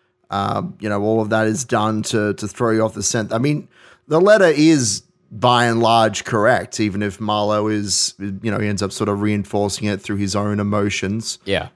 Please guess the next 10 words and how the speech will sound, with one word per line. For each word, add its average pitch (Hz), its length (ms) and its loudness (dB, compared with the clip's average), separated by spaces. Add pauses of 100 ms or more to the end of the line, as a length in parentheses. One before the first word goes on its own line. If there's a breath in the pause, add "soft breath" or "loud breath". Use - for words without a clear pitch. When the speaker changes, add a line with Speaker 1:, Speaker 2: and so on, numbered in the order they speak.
Speaker 1:
Um, 95 680 0
and 95 120 -4
through 98 140 -4
his 95 140 -2
own 101 200 -2
sort 98 180 -2
of 92 60 -4
perspective, 101 540 -4
he 104 120 0
almost 104 340 -4